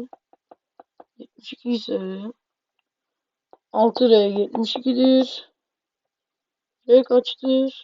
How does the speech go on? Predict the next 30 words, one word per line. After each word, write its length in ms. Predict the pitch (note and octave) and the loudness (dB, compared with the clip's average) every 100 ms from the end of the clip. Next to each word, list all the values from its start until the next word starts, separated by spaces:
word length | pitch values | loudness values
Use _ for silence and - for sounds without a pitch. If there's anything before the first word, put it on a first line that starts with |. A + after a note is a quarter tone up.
| - | -18
On 180 | - A#3+ | -2 0
ikidir. 640 | A3+ A#3 G3+ G3+ A#3 - _ - | 0 -6 -10 -8 -8 -10 _ -20
Bakın 240 | B3+ B3 | -16 -6
aralarında 540 | A#3 A3+ A3 G#3+ G#3+ G3+ | 0 0 2 -2 -2 -2
asal 300 | G3+ G3 - | -2 -2 -4
olmadı. 800 | - A#3 B3+ B3+ A#3 A#3+ B3+ B3 _ _ _ _ _ _ _ _ _ _ - _ _ - - | 0 2 4 2 4 4 2 -2 _ _ _ _ _ _ _ _ _ _ -20 _ _ -20 -20
Arkadaşlar 560 | - - - F#3+ A3+ | -16 -6 -6 -4 -6
cevabımız 440 | G#3 D3 G3+ G#3 G3+ | -2 -2 -2 -8 -10
o 80 | |
zaman 260 | G3 G3 F#3+ | -10 -12 -12
direkt 240 | G3 G3 | -12 -8
A 180 | - A3 | 0 0
şıkkı 340 | A3 - - B3+ | 0 -12 -8 -4
oluyor 360 | B3 A#3+ B3 | -2 0 0
ama 260 | A#3+ G3+ G3 | 0 -4 -12
biz 200 | G3+ G#3+ | -10 -6
yine 240 | A3+ G#3+ | -6 -6
de 160 | G3 F3+ _ _ _ _ _ - | -10 -12 _ _ _ _ _ -8
diğer 140 | A#3 | -4
şıkları 360 | A#3 - B3+ B3 | -4 -4 -2 0
da 60 | B3+ | 0
gösterelim. 680 | B3 - B3+ A#3+ A#3+ B3 - _ _ _ _ - | -2 -4 -6 -4 -4 -6 -12 _ _ _ _ -2
Altmış 380 | B3+ - G#3+ - | -2 -2 -12 -6
ile 80 | A#3+ | -4
yetmiş 300 | A3 G#3+ - | -4 -8 -12
sekiz. 340 | - - - | -14 -14 -16
O 80 | A3+ | -12
zaman 280 | G#3+ G3+ G#3 | -10 -8 -4
ne 120 | A#3+ | -4
diyeceğiz? 380 | G#3 G3+ G#3+ A3+ | -4 -4 -4 -6